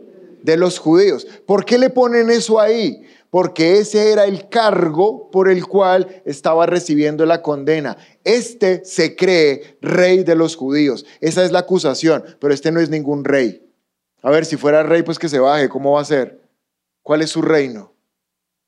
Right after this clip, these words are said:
Y por la misma razón que está siendo condenado por creerse rey, el ladrón,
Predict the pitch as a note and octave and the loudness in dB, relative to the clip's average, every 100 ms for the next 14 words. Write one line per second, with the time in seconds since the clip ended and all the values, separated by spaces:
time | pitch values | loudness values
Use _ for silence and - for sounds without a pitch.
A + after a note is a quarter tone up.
0 | _ _ _ _ _ _ E3 - G#3 F#3 | _ _ _ _ _ _ -6 -2 0 0
1 | F3+ A#3+ C4+ D4 G#3 E3+ - G#3 E3+ D#3+ | 2 0 0 0 0 0 0 0 0 -4
2 | D3 F#3+ F#3 G#3+ G#3 G#3+ G#3+ G#3 F#3 D3+ | -2 -2 0 -2 0 -2 0 -2 -2 -2
3 | D3+ E3+ D#3+ D3 D3 C3+ C3+ C3 D#3+ - | 0 0 2 0 -2 -6 -2 -2 -2 -2
4 | G#3 - C#3+ C3+ D#3+ - _ _ _ _ | 0 2 2 0 -4 -10 _ _ _ _
5 | _ _ - _ _ _ E3+ F#3+ F3+ D#3 | _ _ -20 _ _ _ 0 2 4 4
6 | C#3+ D#3+ F3+ F#3+ G3 | 4 2 2 0 -6